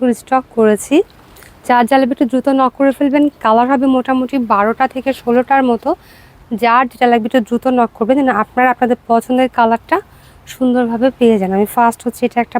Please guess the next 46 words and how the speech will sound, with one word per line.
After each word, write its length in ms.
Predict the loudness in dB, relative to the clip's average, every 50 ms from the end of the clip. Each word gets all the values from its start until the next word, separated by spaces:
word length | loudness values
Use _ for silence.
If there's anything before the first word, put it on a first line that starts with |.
| -2 0
পরবো, 280 | 0 0 0 0 -2 -4 -4 -4 -10 -20 -20 -20 -20 -20 -8
এই 60 | -4
যে 60 | -4 -4 0 2
কলিজা 280 | 2 4 4 4 2 0 2
কালারের 360 | 2 2 4 4 2 2 0 0 -2
মধ্যে। 240 | -2 -4 -2 -4 -4 -4 -6 -14 -20 -20 -20 _ _ -2
পরা 200 | 0 0 2 0
সিস্টেম 300 | 0 -2 -2 -2 -2 0 0 0
একদম 200 | 0 0 0 0 0 -2
সোজা। 180 | -4 -4 -2 0 0 0
এই 40 | 2
যে 40 | 0 0
হচ্ছে 140 | 0 0 0 0 0
মাথাটা 280 | 0 0 -2 -2 0 2 4
ধরলাম, 300 | 4 4 4 4 4 4 2 0 -2 -12 -20 -20 -20 -6 -2 -2
এই 60 | 0 0
যে 60 | -2
সুন্দর 280 | -2 0 0 2 2 2 2
করে 120 | 2 0 0 0
হাতটা 220 | -2 -4 -2 0 0 0
ভিতরে 300 | 2 2 2 2 2 2 2
দিব। 120 | 0 0 0 -2 -2 -4 _ -20 -20 -20 -20 -18 _
তো 40 | -8 0 2
এইটা 160 | 2 2 4 2
হচ্ছে 140 | 0 2 0 2
একদম 140 | 4 4 2
একটু 100 | 2 0 2 2 4
বড় 160 | 4 4 2 2 2
করে 160 | 0 -2 0 -2 -2
নিব। 100 | -4 -4 -6
এই 40 | -6
যে 100 | -8 -10 -16 _ _ _ _ _ _
এভাবে 160 | _ -6 -4 0 2 2
বড় 140 | 4 4 2 2 2
করে 140 | 0 2 4 6
নিলে 200 | 6 6 4 4 0 -2 _ -18 -20 _ _ _ _ -2
পরা 260 | 0 2 2 2 2 0 0
সোজা। 200 | 0 0 2 2 0
এবার 120 | 0 0 0 0
এখান 120 | 0 -2 -2
থেকে 120 | 0 -2 -2 -2
সুন্দরভাবে 380 | -2 -2 0 0 2 2 2 0 0
হাতটা 280 | 0 -2 -2 -2 -2 0 0
ভাঁজ 220 | 2 2 0 -2 -4
করে 240 | -4 -2 0 2 2 2 2
নিয়ে 200 | 2 2 2 2